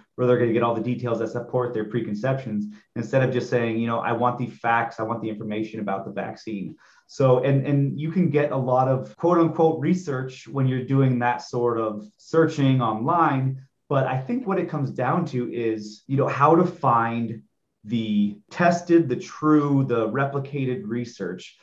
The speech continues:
As a psychology professor, you've done a lot of research. You're no stranger to research, whether it's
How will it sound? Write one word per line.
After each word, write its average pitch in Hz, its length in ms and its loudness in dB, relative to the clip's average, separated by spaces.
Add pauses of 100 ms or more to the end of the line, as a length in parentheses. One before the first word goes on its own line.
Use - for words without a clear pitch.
(340)
As 175 280 4
a 139 340 4
psychology 127 560 -2
professor, 107 720 -4 (340)
you've 170 200 4
done 180 160 8
a 151 40 8
lot 151 140 8
of 131 60 6
research. - 360 -2
You're 139 140 4
no 151 240 4
stranger 135 420 0
to 120 120 -2
research, 107 500 -6
whether 120 320 2
it's - 400 -2